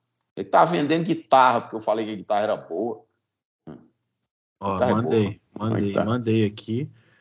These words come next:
Speaker 2: a pergunta em birmanês.
Speaker 1: Você mandou?
Speaker 2: Mandei,
Speaker 1: Então,
Speaker 2: lógico.
Speaker 1: eu vou, vou mandar também, vou mandar agora, então.
Speaker 2: Hum.
Speaker 1: Aí eu vou. E aí daqui a, daqui a, daqui a umas duas, três horas vai aparecer também.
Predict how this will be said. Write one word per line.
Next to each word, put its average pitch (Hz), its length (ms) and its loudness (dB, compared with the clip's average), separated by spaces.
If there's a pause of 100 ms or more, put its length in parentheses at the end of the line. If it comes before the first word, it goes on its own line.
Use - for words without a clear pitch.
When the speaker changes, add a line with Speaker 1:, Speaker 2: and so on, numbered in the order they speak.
(440)
Speaker 2:
a 104 60 -20
pergunta 104 560 -4
em 104 40 -4
birmanês. 101 920 -4 (200)
Speaker 1:
Você - 140 0
mandou? 131 800 4
Speaker 2:
Mandei, 107 280 -4
Speaker 1:
Então, 107 140 -4
Speaker 2:
lógico. 117 180 -6
Speaker 1:
eu 135 60 -4
vou, 127 220 -6
vou 107 200 -2
mandar 104 280 2
também, 92 420 -6
vou 117 120 -12
mandar 104 300 -4
agora, 151 440 2
então. 101 420 -10 (1040)
Speaker 2:
Hum. 98 200 -4 (1160)
Speaker 1:
Aí - 180 -12
eu 76 140 -8
vou. 73 240 -10 (800)
E 113 60 8
aí 117 140 10
daqui 151 360 6
a, 143 100 8
daqui 113 300 -4
a, 117 280 0 (120)
daqui 110 240 -8
a 127 40 -6
umas 113 160 -8
duas, 120 240 -10
três 107 340 -6
horas 113 240 0
vai 160 120 0
aparecer 160 600 -8
também. 104 440 -10